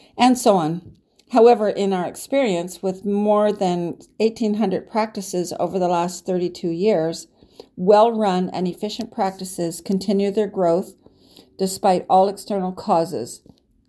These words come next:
except if they are locked down. But once they were out of lockdown last year, since then, most of our clients are doing awesome and are back to above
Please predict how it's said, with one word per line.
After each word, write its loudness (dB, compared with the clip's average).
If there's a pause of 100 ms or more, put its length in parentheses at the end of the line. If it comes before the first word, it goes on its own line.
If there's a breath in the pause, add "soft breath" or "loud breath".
(580)
except -2 (320)
if -12
they 0
are 0
locked -4
down. -6 (520)
But 2
once 0
they -2
were 2
out 0
of -2
lockdown -4
last -8
year, 0 (680 soft breath)
since -4
then, 2
most 0
of -8
our -2
clients -6
are -2
doing -4
awesome -2 (480 soft breath)
and -4
are 0
back 0
to 0
above 0